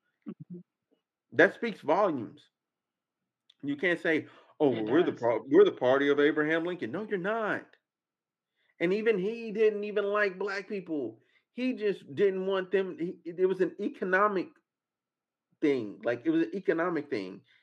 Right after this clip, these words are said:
Speaker 2: And people, and y'all went to war over money because y'all got tired of black people being counted as three-fifths when you said you own 'em as property, which didn't even make sense. Like,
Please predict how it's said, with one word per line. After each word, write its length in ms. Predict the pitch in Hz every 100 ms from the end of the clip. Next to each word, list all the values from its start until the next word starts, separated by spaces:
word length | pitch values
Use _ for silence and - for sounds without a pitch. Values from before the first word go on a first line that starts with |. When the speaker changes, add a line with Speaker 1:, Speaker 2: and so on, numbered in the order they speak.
| _ _
Speaker 2:
And 200 | 147 143
people, 360 | 185 180 165 -
and 160 | 151 143
y'all 200 | 180 185
went 180 | 180 175
to 80 | 156
war 280 | 151 160 165
over 200 | 151 123
money 460 | 120 180 156 117 - _ _ _
because 340 | 131 156 139 127
y'all 160 | 147
got 180 | 151 147
tired 340 | 151 156 151
of 200 | 135 117
black 240 | 113 143 165
people 180 | 151 127
being 280 | 135 131
counted 280 | 127 147 135
as 80 | 120 -
three-fifths 540 | 160 151 165 170 - _ _ _ _ _ _
when 220 | 135 139
you 80 | 131
said 240 | 160 139
you 120 | 127 127
own 160 | 151
'em 100 | 139
as 120 | 123
property, 500 | 117 165 165 147 120
which 280 | 113 123 123 - _ _ _ _
didn't 240 | - 151 127
even 260 | 127 113 98
make 220 | 131 131
sense. 440 | - 123 - _ _ _ _ _ _ _ _ _ _ _ _ _ _ _ _ _ _ _ _ _ _ _ _
Like, 320 | 101 101 107